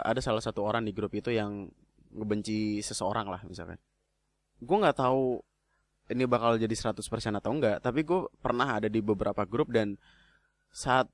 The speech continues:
satu orang di grup itu ngebenci seseorang di luar sana, anggota grup itu karena udah ngerasa kenal, udah ngerasa deket, udah sering ngobrol sama ini, jadi kayak, eh, afirmatif gitu. Jadi kayak ngerasa, "Wah iya nih si bangsat pasti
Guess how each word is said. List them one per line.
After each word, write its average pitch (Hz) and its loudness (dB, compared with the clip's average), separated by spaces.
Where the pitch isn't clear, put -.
satu 123 2
orang 120 4
di 113 -2
grup 113 0
itu 113 -2
ngebenci 113 -2
seseorang 113 -2
di 110 -2
luar 104 0
sana, 101 -8
anggota 135 2
grup 131 2
itu 180 0
karena 139 0
udah 113 0
ngerasa 107 -4
kenal, 123 0
udah 104 -2
ngerasa 104 -6
deket, 135 0
udah 110 -2
sering 104 -4
ngobrol 104 0
sama 104 -4
ini, 131 -4
jadi 123 -4
kayak, 165 -4
eh, 135 4
afirmatif 160 0
gitu. 104 -2
Jadi 131 2
kayak 160 0
ngerasa, 131 -2
"Wah 160 4
iya 143 2
nih 196 8
si 107 0
bangsat 92 -2
pasti 127 2